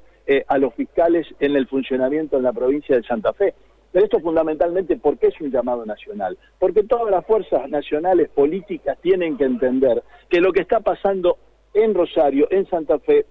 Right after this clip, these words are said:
pasa en la Argentina. Y este tema lo necesitamos abordar con el acompañamiento de todos.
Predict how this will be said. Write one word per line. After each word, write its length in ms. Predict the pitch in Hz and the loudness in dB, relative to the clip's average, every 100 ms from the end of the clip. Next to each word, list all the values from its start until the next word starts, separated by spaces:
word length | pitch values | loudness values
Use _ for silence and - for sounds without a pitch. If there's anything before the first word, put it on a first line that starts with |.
| - | -2
pasa 280 | 220 - | -2 0
en 120 | 190 196 | 2 2
la 60 | |
Argentina. 880 | 202 190 170 - 233 220 143 101 92 _ _ - | 2 -2 -6 -4 -2 0 0 -2 -6 _ _ -2
Y 140 | 190 | 0
este 280 | 254 - 381 | 2 2 -2
tema 460 | 311 370 131 127 - _ - | 0 2 2 0 -2 _ -4
lo 240 | - 190 | 2 2
necesitamos 880 | 190 175 185 160 175 - 226 208 - | 2 2 0 -2 -4 0 2 2 0
abordar 480 | 165 156 156 208 214 | 2 2 4 2 0
con 140 | 170 | -2
el 100 | 151 | 0
acompañamiento 1080 | 135 123 135 135 139 147 165 220 208 190 - - | 0 0 -4 -2 -2 -2 0 0 0 0 0 -2
de 160 | 135 151 | -2 0
todos. 440 | 220 202 139 113 | 2 2 2 -2